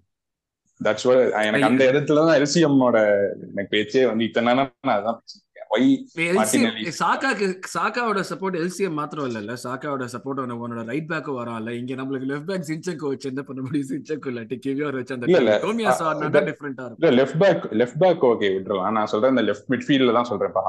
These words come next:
Speaker 1: ஹவர்ட்ஸ் ஆடுற ரோலையே இப்போ ஹவர்ட்ஸுக்கு பதிலா வேற யாரோ ஆடுறாங்கன்னு வச்சுக்கோங்க. இப்ப ட்ரோசார்ட் ஆடுறான். ட்ரோசார்டுமே வந்து அவனுக்கு பெருசா சப்போர்ட் பண்ணல.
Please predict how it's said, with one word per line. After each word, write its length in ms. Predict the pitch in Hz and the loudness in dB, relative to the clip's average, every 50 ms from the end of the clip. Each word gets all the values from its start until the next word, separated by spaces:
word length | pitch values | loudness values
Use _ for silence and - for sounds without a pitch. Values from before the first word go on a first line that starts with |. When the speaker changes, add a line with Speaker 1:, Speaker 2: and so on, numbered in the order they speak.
| 95 | 4
Speaker 1:
ஹவர்ட்ஸ் 260 | 107 120 131 127 - 127 | 4 4 4 2 2 2
ஆடுற 280 | 117 117 104 110 101 | 2 4 4 4 4
ரோலையே 340 | 101 110 120 120 117 127 143 | 4 4 4 4 4 4 4
இப்போ 280 | 139 131 117 107 101 - | 4 4 2 0 2 2
ஹவர்ட்ஸுக்கு 480 | 107 104 113 135 135 135 - 120 117 113 | 2 2 4 4 2 2 -2 -4 -2 0
பதிலா 220 | 110 113 120 127 | 0 2 2 4
வேற 380 | 110 110 110 107 110 107 104 101 101 | 4 4 4 4 4 4 4 4 4
யாரோ 200 | 107 107 120 120 | 4 2 2 2
ஆடுறாங்கன்னு 460 | 113 107 101 107 107 107 107 107 107 | 2 2 2 2 0 2 0 -2 -4
வச்சுக்கோங்க. 220 | - - - 101 98 | -6 -6 -8 -4 -4
இப்ப 80 | 101 - | -2 0
ட்ரோசார்ட் 340 | 113 113 120 - 135 117 104 | 2 2 2 2 2 2 2
ஆடுறான். 260 | 95 98 - _ _ _ _ _ _ _ _ _ _ _ | 0 -4 -8 _ _ _ _ _ _ _ _ _ _ _
ட்ரோசார்டுமே 640 | - 113 127 143 147 151 143 139 135 131 143 147 147 | 2 4 4 4 6 6 4 4 4 4 2 2 2
வந்து 180 | 139 131 139 139 | 2 0 0 0
அவனுக்கு 280 | 131 123 117 101 107 | 0 0 0 0 0
பெருசா 300 | 107 110 107 127 120 - | -2 -2 -2 -4 -2 0
சப்போர்ட் 240 | 107 101 117 113 113 113 | 0 0 0 -2 -2 -2
பண்ணல. 340 | 104 95 95 95 - - | -6 -8 -6 -8 -10 -10